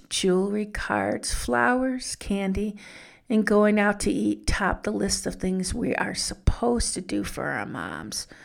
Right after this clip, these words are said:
or for our children to do for us. But is that really how it looks?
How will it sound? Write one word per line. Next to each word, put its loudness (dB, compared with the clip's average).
or 6
for 0
our 2
children 0
to 0
do 0
for -4
us. -4
But 6
is 4
that 0
really 4
how 0
it -2
looks? -6